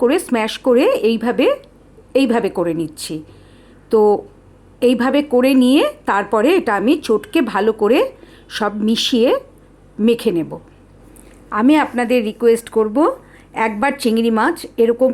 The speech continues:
করে খেয়ে দেখবেন, সব সময় একঘেয়ে না খেয়ে। এবার পুরো কিন্তু আমি সব কটা মাছ এইভাবে স্ম্যাশ করে নিয়ে ভালো করে মেখে নিচ্ছি। সব ইনগ্রিডিয়েন্টগুলো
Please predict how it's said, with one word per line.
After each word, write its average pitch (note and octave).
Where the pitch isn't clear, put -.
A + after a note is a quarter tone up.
করে A3
খেয়ে G#3+
দেখবেন, G3+
সব A3+
সময় B3+
একঘেয়ে A3+
না F#3+
খেয়ে। A3+
এবার A#3
পুরো D#4
কিন্তু C#4+
আমি B3+
সব C#4
কটা C4+
মাছ A3+
এইভাবে A3
স্ম্যাশ A3
করে C#4
নিয়ে A#3
ভালো G#3
করে G#3
মেখে F#3+
নিচ্ছি। -
সব G#3
ইনগ্রিডিয়েন্টগুলো A#3+